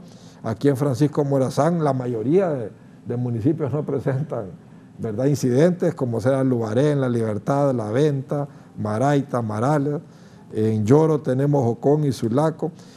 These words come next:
y así sucesivamente, pues. Y esto refleja que estos municipios hay algo diferente. Eh, eh, sabemos que son zonas rurales, que sea como sea, las personas conviven,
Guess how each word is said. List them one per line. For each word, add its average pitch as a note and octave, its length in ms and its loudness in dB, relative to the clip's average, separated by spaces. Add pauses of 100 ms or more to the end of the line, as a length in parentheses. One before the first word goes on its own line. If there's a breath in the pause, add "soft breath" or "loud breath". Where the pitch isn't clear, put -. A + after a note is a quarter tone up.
(180 loud breath)
y E3 120 6
así D#3 200 4
sucesivamente, E3+ 1000 6
pues. F3 340 2 (340 loud breath)
Y B2 160 4
esto D3+ 240 2
refleja D#3+ 460 0
que E3+ 80 -4
estos E3 200 0
municipios D#3+ 760 0 (100)
hay C#3 140 -2
algo D#3 260 0
diferente. D#3 640 -4 (580 loud breath)
Eh, A2 680 -4 (160)
eh, F#2+ 300 -6
sabemos C3+ 440 -2
que D#3 100 -2
son C#3 200 0
zonas D#3+ 280 0
rurales, D3 500 0 (640 loud breath)
que A2 580 -2
sea C#3+ 280 0
como C#3+ 300 0
sea, D3+ 300 0
las C3 160 -2
personas C#3 560 -4
conviven, D#3+ 720 0